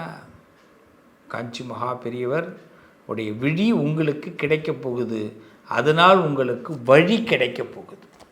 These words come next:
அவருடைய பார்வை படப்போகுது, கடவுளுடைய பார்வை படப்போகுது, பகவான்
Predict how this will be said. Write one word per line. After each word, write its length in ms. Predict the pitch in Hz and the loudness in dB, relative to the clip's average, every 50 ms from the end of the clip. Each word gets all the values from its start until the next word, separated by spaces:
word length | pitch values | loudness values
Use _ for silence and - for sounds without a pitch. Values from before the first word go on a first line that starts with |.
| _ - _ _ - - - | _ -20 _ _ -20 -16 -8
அவருடைய 480 | - 139 147 165 165 165 160 156 - - | -6 -4 0 0 0 0 0 -4 -4 -4
பார்வை 420 | - 156 170 208 226 220 226 208 | -4 0 2 2 2 2 -2 -4
படப்போகுது, 640 | 160 - 120 120 117 - - 107 98 95 90 92 - - - - - - _ _ _ _ - - _ _ _ _ _ _ _ _ _ _ _ _ _ _ _ - | -4 -4 -4 -6 -6 -8 -8 -14 -16 -16 -18 -20 -20 -20 -20 -20 -20 -20 _ _ _ _ -20 -20 _ _ _ _ _ _ _ _ _ _ _ _ _ _ _ -14
கடவுளுடைய 880 | - 104 120 143 180 196 208 208 208 202 196 190 180 175 160 - - | -10 -4 0 0 2 2 2 2 2 2 0 0 -2 -4 -6 -8 -8
பார்வை 440 | - - 147 165 196 208 208 226 214 | -6 0 4 6 6 6 6 2 0
படப்போகுது, 640 | - - 160 147 139 - - 123 107 107 101 - - - _ _ _ _ _ _ _ _ _ _ _ _ _ _ _ _ _ _ _ _ _ - | 0 -2 -2 -2 -4 -6 -6 -10 -10 -10 -14 -16 -18 -20 _ _ _ _ _ _ _ _ _ _ _ _ _ _ _ _ _ _ _ _ _ -4
பகவான் 440 | 113 123 135 160 165 170 160 151 | -2 2 2 4 4 4 4 2